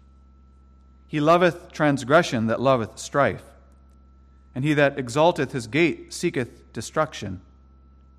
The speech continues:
He that hath a froward heart findeth no good, and he that hath a perverse tongue falleth into mischief.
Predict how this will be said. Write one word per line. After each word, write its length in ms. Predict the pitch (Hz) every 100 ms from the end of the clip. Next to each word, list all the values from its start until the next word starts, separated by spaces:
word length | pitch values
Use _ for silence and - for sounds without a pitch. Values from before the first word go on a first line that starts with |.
| _ - _ _ _ _ _ _ _
He 100 | 175
that 200 | 170 160
hath 260 | 135 156 139
a 60 |
froward 600 | - - 170 165 131 107 - -
heart 420 | - 147 104 - - -
findeth 380 | 139 127 110 139
no 160 | 151
good, 400 | 127 151 98 95 - _ _ _ _ _ -
and 80 |
he 160 | 131 165
that 240 | 147 143
hath 420 | 139 151 147 147 -
a 80 |
perverse 720 | 135 - 127 143 190 - - -
tongue 340 | 170 175 110
falleth 400 | 101 147 147 131
into 160 | 139 120
mischief. 640 | 120 151 - 107 85 -